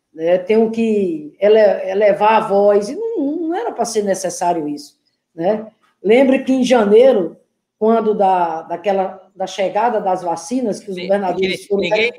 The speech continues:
Speaker 2: nin-, ninguém brinca com paraibanas, ainda mais paraibanas que se mudam pro Rio Grande do Norte, né?
Speaker 1: <laughs> Pois é, mas naquele episódio de janeiro, no início de janeiro, aquela esperança que foi a gente lá no,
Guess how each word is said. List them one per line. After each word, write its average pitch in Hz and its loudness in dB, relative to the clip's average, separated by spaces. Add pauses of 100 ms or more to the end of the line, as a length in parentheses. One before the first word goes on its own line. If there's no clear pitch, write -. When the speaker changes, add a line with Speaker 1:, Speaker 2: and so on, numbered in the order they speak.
Speaker 2:
nin-, 202 -14
ninguém 196 -8
brinca 202 -10
com 208 -14
paraibanas, 175 -2
ainda 180 -8
mais 180 -8
paraibanas 170 -6
que - -20
se - -20
mudam 170 -8
pro 165 -12
Rio 160 -10
Grande 160 -6
do 165 -10
Norte, 131 -8
né? 127 -14
Speaker 1:
<laughs> 320 0 (2750)
Pois 294 4
é, 262 4
mas 277 0
naquele 294 2
episódio 254 -2
de 233 -12
janeiro, 233 0 (420)
no 233 -10
início 262 -4
de 269 -10
janeiro, 226 2
aquela 240 -2
esperança 233 -4 (360)
que 202 -14
foi 226 -2
a 220 4
gente 226 -4
lá 226 2
no, 196 -4